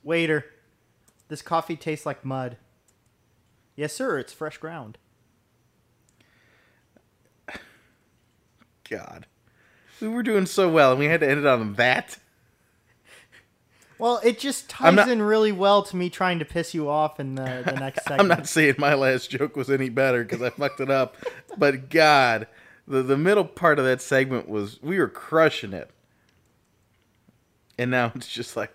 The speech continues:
Speaker 2: what the fuck? Okay. I guess it's time for some riddles. <laughs>
Speaker 1: I have two arms, but fingers none.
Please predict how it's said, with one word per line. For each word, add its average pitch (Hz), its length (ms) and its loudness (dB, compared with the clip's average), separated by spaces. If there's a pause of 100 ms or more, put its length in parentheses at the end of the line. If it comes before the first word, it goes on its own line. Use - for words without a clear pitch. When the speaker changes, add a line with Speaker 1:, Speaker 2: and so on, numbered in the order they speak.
(160)
Speaker 2:
what - 320 -12
the 104 80 -10 (240)
fuck? - 400 -18 (100)
Okay. - 540 -14 (680)
I 139 120 -6
guess 139 240 0
it's 127 140 -18
time 113 180 -8
for 107 100 -14
some 98 240 -12
riddles. 104 400 -6 (1080)
<laughs> - 1120 -20
Speaker 1:
I 147 140 -2
have 131 360 -6
two 269 220 -6
arms, 208 480 -6 (640)
but 135 200 -10
fingers 180 440 -8
none. 147 480 -8